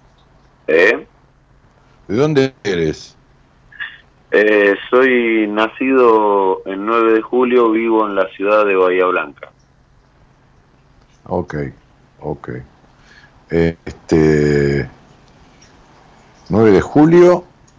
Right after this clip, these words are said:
Speaker 2: nueve de julio, ruta, ruta cinco, ¿no?
Speaker 1: Claro, sí, sí.
Speaker 2: Sí, sí.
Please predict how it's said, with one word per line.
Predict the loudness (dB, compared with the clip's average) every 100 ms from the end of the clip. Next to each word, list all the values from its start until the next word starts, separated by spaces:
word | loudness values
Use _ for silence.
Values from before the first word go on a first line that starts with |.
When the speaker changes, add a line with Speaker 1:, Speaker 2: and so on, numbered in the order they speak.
| -4
Speaker 2:
nueve | 0
de | 0
julio, | 2 2 4 2 2 -2
ruta, | -4 -2 -4 -4
ruta | -6 -2 -2
cinco, | -2 -4 -6 -6
¿no? | -2 -2 -4 _ _ _ _ _ _ _ _
Speaker 1:
Claro, | 2 2 2 0 -4 _ _ _ _ -14
sí, | -12 -6
sí. | -6 -6 _
Speaker 2:
Sí, | -8 -8 -8 _ _ _ _ _
sí. | -6 -6